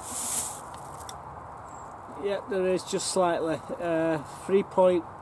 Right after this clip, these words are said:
call it three point seven, three point eight. Oh, there you go. Sorry, you can't see that.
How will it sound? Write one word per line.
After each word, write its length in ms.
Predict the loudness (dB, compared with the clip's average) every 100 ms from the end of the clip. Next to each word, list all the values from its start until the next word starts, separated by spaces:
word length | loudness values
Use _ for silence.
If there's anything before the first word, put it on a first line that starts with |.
| -10
call 160 | -2 0
it 120 | 0
three 180 | 2 2
point 380 | 4 2 2 0
seven, 500 | -2 0 2 0 0
three 200 | 0 2
point 280 | 4 4 4
eight. 240 | 2 0 -2 -12 -16 -14 -14 -14 -14 -14 -14 -14 -14 -14 -14 -14 -8
Oh, 140 | -6 -4
there 140 | -2 -2
you 60 |
go. 140 | -2 -2
Sorry, 300 | 0 2 2
you 60 | 0
can't 280 | -2 -4
see 220 | 0 2 4
that. 220 | 4